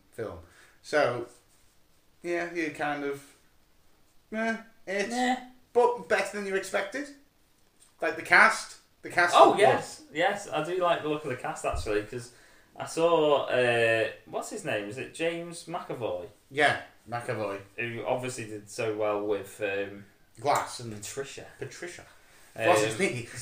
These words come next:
Speaker 2: so
Speaker 1: was
Speaker 2: re-,
Speaker 1: Patricia.
Speaker 2: really, I think that could be a great casting. And also, oh God, what's the name of the guy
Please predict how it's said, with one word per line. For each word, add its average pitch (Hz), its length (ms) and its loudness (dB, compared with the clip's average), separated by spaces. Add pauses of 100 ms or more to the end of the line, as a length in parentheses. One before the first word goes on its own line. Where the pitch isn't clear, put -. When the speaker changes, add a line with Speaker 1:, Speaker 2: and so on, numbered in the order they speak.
Speaker 2:
so 123 40 4
Speaker 1:
was 165 120 4
Speaker 2:
re-, 110 60 -6
Speaker 1:
Patricia. 143 460 4
Speaker 2:
really, 127 500 2 (460)
I 127 120 -2
think 127 220 -6
that 120 200 -4
could 117 140 -10
be 110 120 -6
a 101 60 -6
great 104 320 -4
casting. - 480 -6 (180)
And 110 180 -10 (100)
also, 117 840 0 (300)
oh 139 340 -4
God, 139 280 -4
what's 127 260 -8
the 135 80 -10
name 135 240 -8
of 131 60 -8
the 123 60 -10
guy 127 440 -2